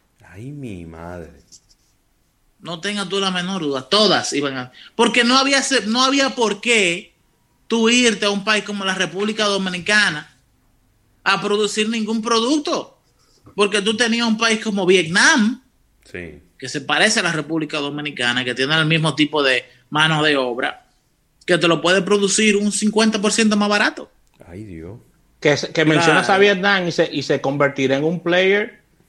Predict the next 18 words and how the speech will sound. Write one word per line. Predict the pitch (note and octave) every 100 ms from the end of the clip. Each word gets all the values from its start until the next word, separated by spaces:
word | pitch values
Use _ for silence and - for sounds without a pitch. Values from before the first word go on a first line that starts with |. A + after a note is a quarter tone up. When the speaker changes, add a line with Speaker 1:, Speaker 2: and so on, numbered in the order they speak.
| _
Speaker 3:
importante | C3 D3+ D3 C#3 B2+ D3 F3 F#3 G3+
para | F#3 D#3+
desplazarnos | D3 - C3 - C#3 E3+
mercados | E3+ E3+ E3 E3 G3
con | E3 D3
relación | C3 B2 C3+ D3
a | D3 B2+
eso. | A#2+ G#2+
Estoy | - D#3
revisando | E3+ F#3+ D3 F3+ G3 F#3+
la |
Speaker 2:
Exactamente. | E3+ E3 F3+ - D3+ C3+ B2 A#2 D3
Speaker 3:
estoy | D3 F3+
revisando | G#3 G#3 G#3+ G#3 G#3+
la | F#3+
producción | F#3+ F3+ D#3+ - F#3 G3+ E3+ D3+
de | D3
Vietnam | C#3+ C3+ D3 E3+ B2+ C3+